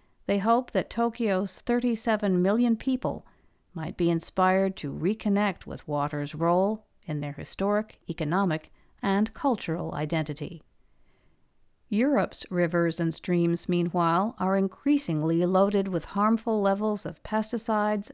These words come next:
antibiotics, and heavy metals, according to several recent studies. Scientists caution that the widespread contamination could poison fish and become a breeding ground for drug-resistant microbes.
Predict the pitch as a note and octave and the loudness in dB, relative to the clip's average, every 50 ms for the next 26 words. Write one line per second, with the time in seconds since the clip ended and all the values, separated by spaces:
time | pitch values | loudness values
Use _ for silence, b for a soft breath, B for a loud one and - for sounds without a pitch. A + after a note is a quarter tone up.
0 | - _ - E3 D#3+ F3 F3+ F#3+ E3 F3 D#3+ D#3+ E3+ F3+ G3 G#3 G#3 G#3 - - | -16 _ -4 -2 -2 -2 -2 -2 -2 -2 0 2 2 2 2 2 0 -4 -8 -14
1 | - - _ _ - F#3 F3 F#3 F#3+ F3+ F#3 E3 D#3+ E3+ F3+ F#3+ - F3 - - | -18 -20 _ _ -2 -2 0 0 0 2 2 2 4 4 4 2 2 0 -4 -4
2 | - - B B B B B B B B B B - - - - D#3 D#3 D#3 D#3+ | -8 -14 B B B B B B B B B B -16 -10 -6 -2 -2 0 0 0
3 | E3+ E3+ F#3 F3+ - - A#3+ B3 A#3+ G#3 F3 D3+ D3 - - - D#3+ D#3 D3 - | 0 0 -2 -4 -2 2 2 2 4 2 0 -2 -2 -4 -6 -6 -4 -4 -4 -4
4 | - D3+ C#3+ - - - - D#3+ D#3 D3+ D3+ D#3 D3+ - F3 - - - _ _ | -6 -8 -8 -8 -10 -6 -2 -2 -2 -2 -4 -6 -10 -10 -14 -16 -20 -20 _ _
5 | _ _ _ b b b b b b b b b b b - - B3 A#3+ A#3 A#3 | _ _ _ b b b b b b b b b b b 0 2 4 6 6 4
6 | G#3+ A#3 A3 G3+ - - _ - - - - A3+ A3 G#3+ A3 A3 - F3 D#3 D#3 | 4 2 0 -2 -4 -8 _ -18 -14 -6 -2 2 4 4 4 4 2 0 0 2
7 | D#3 D#3+ D#3 - - F#3 E3 F3 F3+ F#3+ G3+ G#3+ G#3+ G3 - - - F#3 E3+ D#3+ | 2 0 2 2 0 2 4 4 4 4 4 2 0 -2 -4 -4 0 0 0 0
8 | D#3+ - - F3 E3 - - G3 F#3+ F#3 E3+ D#3+ E3 E3+ G3 G3+ - - D3+ D#3+ | 0 -2 -2 -2 -2 -2 -2 0 0 2 2 2 2 2 0 0 0 -2 -2 -2
9 | b b b b b b b - - F#3+ F3 - - - - C4 C4 C#4+ C#4 A#3+ | b b b b b b b -6 -4 -4 -4 -6 -8 -4 0 2 4 4 4 4
10 | F#3 D#3 D3 - - A3 G#3+ F#3 D#3 E3 - - - - - E3 D#3+ D#3 F#3+ G#3+ | 2 0 -2 -2 -2 0 0 2 0 0 -4 -8 -14 -10 -6 -2 0 0 2 2
11 | A3 A3 A#3+ A#3 - A#3 A3 G3 E3+ E3 - E3+ F#3+ A3+ B3 B3 G#3 F3+ D#3 D#3+ | 0 0 -2 -2 0 0 2 2 0 0 0 0 2 2 4 4 2 2 2 0
12 | D3 D3 C#3+ C#3+ C#3+ E3+ - - - E3 D#3+ - E3+ E3 E3+ F#3 G3+ G#3 G3+ F#3+ | -2 -2 -2 -2 -4 -4 -4 -4 -4 -4 -2 0 0 2 2 0 0 -2 -4 -4
13 | - E3 D3 - - D#3 D#3 - - F3 F3+ F3+ G3 F#3+ - - D#3+ C#3+ - - | -4 -4 -6 -6 -4 -4 -4 -2 0 0 2 2 0 0 0 -2 -2 -2 -2 -4
14 | - - - - | -8 -12 -14 -16